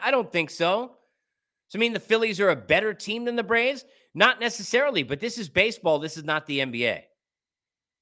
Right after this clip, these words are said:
This is not where two or three stars can drag anybody else who's out there and give me a lot of,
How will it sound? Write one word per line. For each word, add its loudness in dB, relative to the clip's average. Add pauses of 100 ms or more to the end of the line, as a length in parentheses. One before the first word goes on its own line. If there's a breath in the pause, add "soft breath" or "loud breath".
(400)
This -2
is -6
not 2
where 0
two -4
or 4
three -6
stars 2
can -2
drag 0
anybody -2
else -4
who's -6
out 0
there 2
and -4
give -4
me -2
a 0
lot 0
of, -4